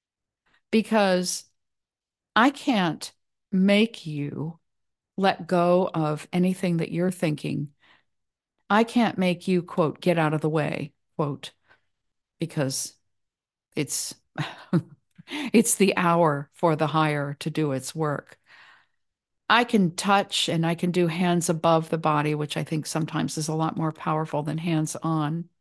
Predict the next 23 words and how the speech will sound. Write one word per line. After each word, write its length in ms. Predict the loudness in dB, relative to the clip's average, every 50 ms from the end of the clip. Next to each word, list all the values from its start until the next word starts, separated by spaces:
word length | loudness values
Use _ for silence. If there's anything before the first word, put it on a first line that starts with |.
| _ _ _ _ _ -20 -20 _ _ _
And 120 | 0 2 4
I 100 | 4 2
can 220 | 4 2 2 2
provide 440 | 2 0 -2 0 2 4 4 4 4
a 60 | 0
presence 720 | -2 -4 -4 -2 0 0 0 0 -4 -4 -6 -6 -10 -10 -6
that 160 | -4 -4 -2
I 100 | -2 -2
know 540 | -2 -2 -2 -2 -2 -2 -2 -4 -6 -10 _ _ _ _ _ _ _ -6
is 180 | -6 -4 -6
powerful. 760 | -8 -10 -8 -6 -4 -4 -2 -4 -6 -6 -8 -8 -10 -10 -12 -18 -20 -20 -20 _ _ -4
I 60 | 0 2
know 280 | 2 4 4 4 4
because 320 | 2 0 -2 -4 -4 -6 -6
it's 120 | -6 -6
so 220 | -4 -2 -2 -2
loving, 500 | -2 0 0 0 0 0 -2 -4 -4 -4
and 120 | -2 -2 -2
I 80 | -2 0
love 320 | 0 2 4 4 2 2 -2
to 100 | -6 -6
do 180 | -4 -6 -6 -6
that. 300 | -6 -8 -8 -10 -12